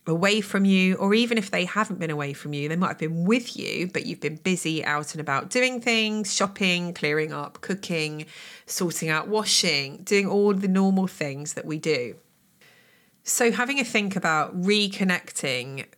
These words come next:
before bedtime, because bedtime's a big deal for our little ones. They're going to be, in theory, if they're sleeping separately from us, they're gonna be separated from us, which is quite a big deal for small people. So having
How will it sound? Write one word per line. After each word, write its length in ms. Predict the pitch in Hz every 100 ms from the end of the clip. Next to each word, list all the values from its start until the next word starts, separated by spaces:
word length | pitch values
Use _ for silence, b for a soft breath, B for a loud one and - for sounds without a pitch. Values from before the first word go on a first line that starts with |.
| _ -
before 440 | 190 - 214 196
bedtime, 500 | 170 143 - 139 156
because 240 | 190 220
bedtime's 600 | 220 285 302 285 294 262 -
a 40 |
big 400 | - 254 247 240
deal 240 | 214 190
for 120 | 180 160
our 100 | 151
little 180 | 147
ones. 300 | 160 151 151
They're 160 | 180 180
going 240 | 196 208 202
to 100 | 180
be, 300 | 160 147 143
in 160 | 170
theory, 460 | - 202 156 143 175
if 100 | 180
they're 140 | 165
sleeping 420 | - 170 170 160
separately 500 | 151 175 - 151 156
from 200 | 156 147
us, 240 | 143 180 - B B B B
they're 140 | 208
gonna 160 | 208 254
be 100 | 262
separated 640 | - 262 - 175 156 160
from 160 | - 151
us, 300 | 143 160 -
which 200 | 190 -
is 200 | 175 175
quite 240 | - 156
a 20 | 170
big 220 | 180 -
deal 340 | 240 262 165
for 160 | 156 160
small 240 | - 151
people. 480 | - 165 143 - - _ B B B B B B
So 360 | B - 214 208
having 500 | 196 254 339 370